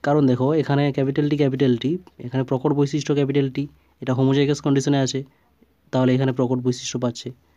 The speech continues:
প্রকাশ পাচ্ছে। আর দেখো, এটা হচ্ছে প্র-, প্রকট আর প্রচ্ছন্ন বৈশিষ্ট্য দুটো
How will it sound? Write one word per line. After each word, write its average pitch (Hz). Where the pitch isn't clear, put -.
প্রকাশ 123
পাচ্ছে। 123
আর 151
দেখো, 139
এটা 135
হচ্ছে 139
প্র-, 131
প্রকট 143
আর 151
প্রচ্ছন্ন 147
বৈশিষ্ট্য 143
দুটো 139